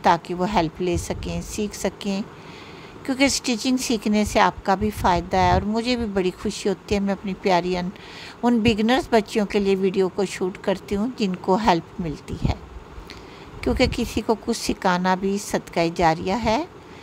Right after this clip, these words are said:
तो इस तरह की वीडियो से आप help लिया करें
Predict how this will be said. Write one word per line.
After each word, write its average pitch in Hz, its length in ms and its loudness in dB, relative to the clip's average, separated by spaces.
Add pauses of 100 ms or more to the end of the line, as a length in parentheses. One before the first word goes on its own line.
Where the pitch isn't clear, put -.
(320)
तो 208 440 4 (200)
इस 285 180 -2
तरह 262 240 8
की 254 220 -2
वीडियो 220 380 2
से - 240 -2
आप 196 240 4
help 185 300 4
लिया 202 280 4
करें 208 340 -4